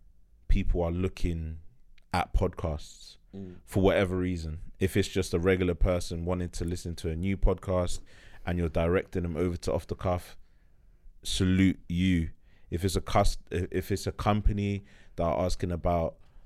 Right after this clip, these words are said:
Speaker 1: looking at different podcasts or any other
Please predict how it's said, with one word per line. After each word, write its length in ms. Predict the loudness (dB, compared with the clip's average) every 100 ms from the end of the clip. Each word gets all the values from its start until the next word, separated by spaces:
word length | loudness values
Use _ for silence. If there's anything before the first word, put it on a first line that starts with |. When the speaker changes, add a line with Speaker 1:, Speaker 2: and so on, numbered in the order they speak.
| -6
Speaker 1:
looking 360 | 0 0 2 -2
at 120 | -2
different 280 | -6 -6 2
podcasts 680 | 2 2 -4 -2 0 -2 -2
or 240 | -2 0
any 280 | 0 0 0
other 500 | 2 2 2 0 0